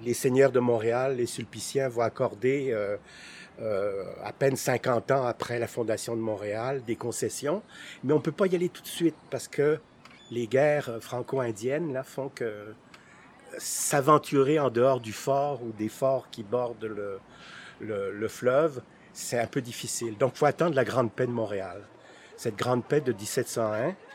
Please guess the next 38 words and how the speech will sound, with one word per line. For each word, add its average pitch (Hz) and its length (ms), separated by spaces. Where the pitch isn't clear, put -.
qui - 140
va 107 120
mettre 110 240
fin 135 280
aux 117 100
guerres 120 400
entre 135 320
les 120 220
Indiens 113 320
eux-mêmes, 113 460
alliés 110 480
ou 107 160
ennemis 107 320
des, 104 240
des 104 100
Français 117 520
et 110 80
entre 104 240
les 110 80
Français 113 440
et 113 60
les 107 180
Amérindiens, 107 680
va 123 140
permettre 120 560
donc 123 240
aux 117 60
colons 123 420
qui 147 160
ont 143 100
reçu 170 360
des 170 140
concessions 135 680
de 147 140
s'établir 147 720
sur 147 340
des 117 160
côtes 147 640